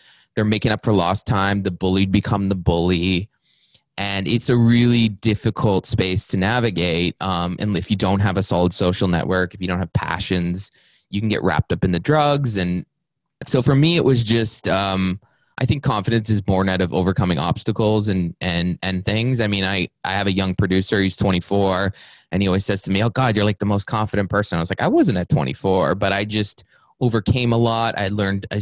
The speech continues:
learned who I was. I spoke my mind, accomplished things." And then eventually I grew up. And I think for me, the last couple of years,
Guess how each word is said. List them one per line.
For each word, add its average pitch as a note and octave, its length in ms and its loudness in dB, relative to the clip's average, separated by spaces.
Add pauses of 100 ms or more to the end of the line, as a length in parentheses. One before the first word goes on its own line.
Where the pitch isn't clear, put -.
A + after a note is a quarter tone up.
(120)
learned G#2 200 0
who G2+ 80 4
I F2+ 80 4
was. F#2+ 440 0
I F2+ 60 -4
spoke - 360 -2
my F2 140 2
mind, G2 680 -2 (580)
accomplished G#2 480 -2
things." F#2 360 -2
And A2+ 100 0
then A2 120 0
eventually G#2+ 400 0
I E2+ 80 0
grew F2+ 340 2
up. F2 420 -2
And F#2+ 220 -2
I G2+ 100 -2
think C3 220 -4
for A2+ 140 -4
me, G#2+ 260 2
the G2 120 0
last F#2 500 0
couple G#2 240 -2
of F#2+ 60 0
years, F#2+ 540 0